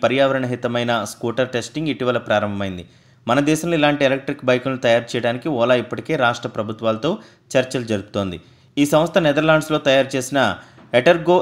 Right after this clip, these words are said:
ఎలక్ట్రిక్ స్కూటర్ ఆధారంగా కొత్త ఎలక్ట్రిక్ స్కూటర్ను రూపొందించినట్లు తెలుస్తోంది. ప్రపంచంలోనే అతిపెద్ద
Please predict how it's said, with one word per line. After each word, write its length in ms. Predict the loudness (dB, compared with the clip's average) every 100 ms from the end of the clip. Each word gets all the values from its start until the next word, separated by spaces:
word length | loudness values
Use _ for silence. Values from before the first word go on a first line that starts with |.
| 2
ఎలక్ట్రిక్ 400 | 0 -2 -6 -8
స్కూటర్ 380 | -4 0 4 4 4
ఆధారంగా 380 | 4 2 2 0 0
కొత్త 160 | 2 2
ఎలక్ట్రిక్ 320 | 0 -6 -8
స్కూటర్ను 340 | -6 -4 -2 -2 -2
రూపొందించినట్లు 600 | -2 -6 -4 -6 -6 -4 -4
తెలుస్తోంది. 460 | -6 -6 -6 -6
ప్రపంచంలోనే 680 | -8 -6 -6 -6 -6 -4 -2 -4
అతిపెద్ద 540 | -4 -6 0 2 0